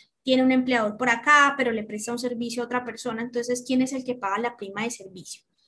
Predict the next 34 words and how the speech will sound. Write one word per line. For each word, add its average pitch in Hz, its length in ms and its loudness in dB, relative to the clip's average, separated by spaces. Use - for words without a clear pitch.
Quien 285 340 6
tiene 370 260 6
la 480 160 8
obligación 339 460 4
de 311 80 4
pagar 240 300 0
la 277 180 2
prima 403 320 4
de 403 60 4
servicios 320 840 0
es 403 380 4
la 220 140 2
empresa 226 480 0
de 233 80 0
servicios 196 480 -8
temporales. 208 760 -10
¿Por 294 240 4
qué 339 120 6
la 359 80 8
empresa 370 300 4
de 381 40 2
servicios 302 400 0
temporales? 359 500 2
Pues 381 140 4
porque 349 300 2
la 320 80 8
empresa 302 320 4
de 339 80 2
servicios 285 360 0
temporales 294 440 2
es 285 100 0
el 330 120 2
empleador, 302 840 6
¿sí? 403 240 -6